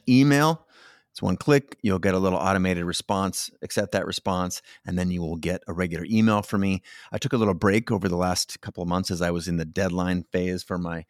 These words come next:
the first draft of my new book, but those will be coming again regularly, and it's a great, rich conversation. It's a two-way. I read hundreds of your responses to those weekly emails. So please, if you haven't signed up, check that out.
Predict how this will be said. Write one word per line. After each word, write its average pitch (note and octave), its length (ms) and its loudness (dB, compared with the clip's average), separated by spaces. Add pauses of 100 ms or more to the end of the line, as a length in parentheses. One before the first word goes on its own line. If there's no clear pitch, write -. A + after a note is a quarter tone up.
(140)
the A2+ 60 -4
first - 340 0
draft A#2+ 300 2
of G#2 60 -2
my F#2+ 120 -2
new C3 180 4
book, D3+ 320 0 (760)
but G2+ 180 0
those G#2+ 180 4
will G2+ 60 0
be F#2 100 0
coming F#2 320 2
again F2+ 200 0
regularly, F2+ 500 0
and E2 60 -4
it's - 100 -12
a F2+ 40 -6
great, A2 500 2
rich G2 340 0
conversation. G2+ 600 -2
It's - 100 -12
a F#2+ 60 -6
two-way. A#2 340 0
I F#2 60 -6
read G2 320 2
hundreds B2 720 2
of F2+ 160 0
your F#2+ 180 2
responses F#2 640 -6
to - 100 -8
those F2 220 -10
weekly - 340 -16
emails. G2+ 440 -2 (340)
So - 120 -10
please, A2 520 0 (100)
if F2 100 -6
you F2+ 60 0
haven't F#2 320 0
signed F#2 240 2
up, F2+ 140 0
check - 220 -4
that E2 140 -6
out. E2+ 220 -2